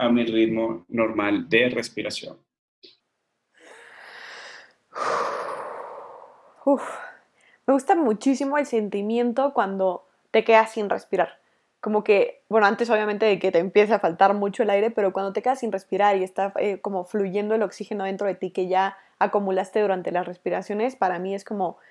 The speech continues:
Speaker 2: de los momentos más relajantes de, de todo el ejercicio.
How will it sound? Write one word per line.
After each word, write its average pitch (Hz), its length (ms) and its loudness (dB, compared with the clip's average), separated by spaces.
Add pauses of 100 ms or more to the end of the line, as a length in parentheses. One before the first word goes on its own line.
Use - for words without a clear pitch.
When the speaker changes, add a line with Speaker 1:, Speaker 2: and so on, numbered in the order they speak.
(140)
Speaker 2:
de 202 160 2
los 190 200 2
momentos 214 500 -2
más 214 220 -2
relajantes 196 580 -2
de, 170 300 -2
de 170 140 -4
todo 190 280 6
el 190 100 4
ejercicio. 175 600 -8